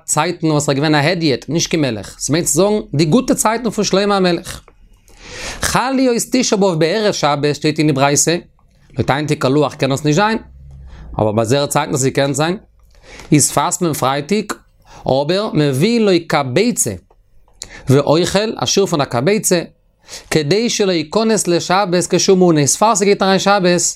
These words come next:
גיט מען א פאסט תענית מיט דער קבצה. תניא אמר רבי יהודה, פעם אחת היינו יושבים לפני רבי עקיבא, ותשעה באב שחל להיות בערב שבת, אויו. והביאו לו ביצה מגולגלת.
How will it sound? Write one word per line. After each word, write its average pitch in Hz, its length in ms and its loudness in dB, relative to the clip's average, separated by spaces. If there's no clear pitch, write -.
גיט 214 160 2
מען 180 100 2
א 170 60 2
פאסט 175 320 0
תענית 185 180 4
מיט 160 100 -2
דער 156 100 2
קבצה. 110 380 -2
תניא 214 380 0
אמר 196 180 0
רבי 185 160 0
יהודה, 165 320 2
פעם 180 280 0
אחת 190 340 0
היינו 170 240 2
יושבים 170 600 2
לפני 190 280 2
רבי 175 200 2
עקיבא, 170 320 0
ותשעה 160 540 0
באב 180 260 2
שחל 185 420 -2
להיות 180 280 2
בערב 175 340 0
שבת, 160 340 0
אויו. 131 200 2
והביאו 165 600 4
לו 202 100 4
ביצה 190 480 0
מגולגלת. 175 920 2